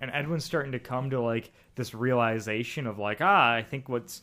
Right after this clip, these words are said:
I think I know what's going on, but also I can't say it so that it can be a reveal in a minute."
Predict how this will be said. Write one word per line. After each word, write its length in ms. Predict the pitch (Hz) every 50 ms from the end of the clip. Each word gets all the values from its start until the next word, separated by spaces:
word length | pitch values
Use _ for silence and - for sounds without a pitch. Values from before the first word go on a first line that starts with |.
| - _ -
I 80 | 131
think 180 | 117 135 139 135
I 80 | 131 123
know 140 | 127 127 120
what's 180 | 120 120 - -
going 300 | - 131 117 110 107 113
on, 240 | 123 143 151 156
but 120 | 139 117 110
also 300 | 117 117 123 - - -
I 80 | 113 110
can't 340 | - - - 131 120 - -
say 260 | - - 117 120 139
it 120 | 147 147 -
so 100 | - 151
that 140 | 135 117 110
it 160 | 110 113 -
can 120 | - 123 117
be 100 | 113 110 107
a 60 | 104
reveal 560 | 104 104 104 104 92 113 113 117 123 131 139
in 100 | 135 113
a 60 | 101 98
minute." 380 | 101 113 135 175 214 208 -